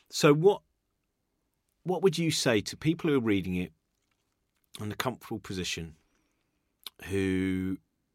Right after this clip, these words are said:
as you get to those moments and you feel you want to step into the book, you wish you could, you wish you could step in and you could say something and you could,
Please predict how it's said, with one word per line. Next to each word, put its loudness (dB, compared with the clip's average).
as -6
you -4
get -4
to -12
those -4
moments -4
and -6
you -4
feel -4
you -4
want -6
to -8
step -8
into -10
the -10
book, -8
you -10
wish -8
you -8
could, -8
you -2
wish -2
you -6
could -10
step -4
in -2
and -4
you -6
could -14
say -2
something -8
and -4
you -8
could, -12